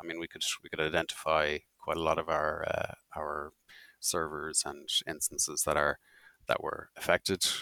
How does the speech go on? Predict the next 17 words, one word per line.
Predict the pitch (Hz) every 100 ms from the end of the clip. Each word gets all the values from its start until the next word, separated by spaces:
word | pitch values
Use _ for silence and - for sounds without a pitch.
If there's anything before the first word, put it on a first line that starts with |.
| - _
Um, | 78 76 76 76 78 76 73 76
we | 73
could | -
monitor | 85 82 80 82
them | 78 78
in | 76
the | 76
monitoring | 78 73 -
solution, | - 87 87 - 90 87 -
and, | 82 82 82 -
uh, | 82 85 82 85
yeah, | 82 92 101
it, | - 85 -
it | 82 -
certainly | 85 - 85 87
did | 87 85
help. | 87 78